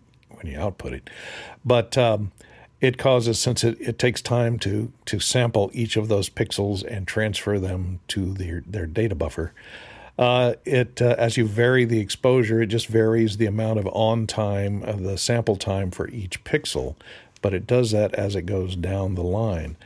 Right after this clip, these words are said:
To do that globally is very tough because you actually have to, the way that the, uh, the way that the sensors are designed, they're a photodiode and a transistor, the conventional rolling shutter is, and the transistor just dumps the, uh,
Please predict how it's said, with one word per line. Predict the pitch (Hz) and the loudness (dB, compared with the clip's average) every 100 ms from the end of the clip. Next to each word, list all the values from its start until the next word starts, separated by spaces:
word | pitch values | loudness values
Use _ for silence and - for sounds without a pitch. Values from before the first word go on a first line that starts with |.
| - - - | -20 -20 -6
To | - | -2
do | 113 139 | 2 4
that | 127 110 90 | 4 4 2
globally | 113 135 147 120 104 95 | 4 4 4 4 2 0
is | |
very | 90 110 107 | 2 2 2
tough | 95 - 104 - - | -2 -2 -2 -2 -6
because | 98 104 95 | -4 -2 -2
you | 98 | 0
actually | 110 110 - 101 | 2 2 0 0
have | 104 - | 0 -2
to, | - 92 87 - - - _ | -2 -2 -2 -10 -20 -20 _
the | - | 0
way | 110 120 | 4 4
that | 110 110 101 | 4 0 0
the, | 110 98 92 | 0 2 2
uh, | 92 - | 0 -2
the | 117 | -2
way | 107 120 | 2 2
that | 110 | 0
the | 98 | -4
sensors | - 131 127 95 | 0 0 2 0
are | 92 | -2
designed, | 80 92 117 117 95 95 | -4 -2 0 0 0 -2
they're | 95 92 90 | 0 0 0
a | |
photodiode | 85 - 117 117 107 101 101 98 98 101 | -4 2 4 4 4 2 4 2 0 -2
and | 101 87 | -6 -6
a | |
transistor, | 85 101 95 123 - - 90 98 - - - | -2 -2 2 2 0 -4 -4 -6 -12 -20 -4
the | - 98 92 | -2 0 -2
conventional | - 98 107 110 - 80 76 | -2 0 2 0 0 -2 -4
rolling | 76 101 87 82 | -2 -2 -2 -2
shutter | - 73 65 | -2 -2 -4
is, | 71 90 - - - - - - | -4 -6 -12 -16 -20 -20 -10 0
and | 117 | 2
the | 107 | 2
transistor | - 117 110 143 - 127 | 2 2 4 2 4 4
just | 123 113 - 107 | 4 2 0 0
dumps | 127 135 - - - | 2 2 2 -4 -4
the, | - 113 110 104 | 0 4 6 4
uh, | 98 101 | 4 2